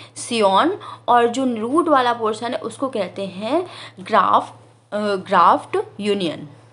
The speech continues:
ठीक है। तो ये दो पार्ट मिलकर एक नया प्लांट बनाते हैं, यानी यहाँ पर डिफरेंट, डिफरेंट कैरेक्टर इन्वॉल्व हो जाते हैं। इस प्रोसेस को हम कहते हैं ग्राफ्टिंग, ठीक है। तो इससे,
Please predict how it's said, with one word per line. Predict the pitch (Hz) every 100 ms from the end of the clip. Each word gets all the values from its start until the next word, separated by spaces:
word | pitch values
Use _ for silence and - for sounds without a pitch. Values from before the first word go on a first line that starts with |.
| _ _ _ _ _ _ -
ठीक | 285
है। | 339 359 - -
तो | 262
ये | 214 302 359
दो | 277 294
पार्ट | 294 214 220 214
मिलकर | 202 214 254
एक | 254 233
नया | 214 226
प्लांट | 262 220 202
बनाते | 196 185 185
हैं, | 226 240
यानी | 208 196
यहाँ | 202 190 196
पर | 277
डिफरेंट, | 226 277 330 269
डिफरेंट | 262 254 247
कैरेक्टर | - 190 185 196 -
इन्वॉल्व | 202 185 180 214
हो | 220
जाते | 233 220 220 247
हैं। | 277 294 - - 302
इस | 359
प्रोसेस | - 220 196 269 254
को | 262
हम | 240
कहते | 208 190 208
हैं | 240 240 -
ग्राफ्टिंग, | 151 - - 160 - _ _ _ _ _ _ _ -
ठीक | 277 294
है। | 302 311 -
तो | -
इससे, | 294 - 359 359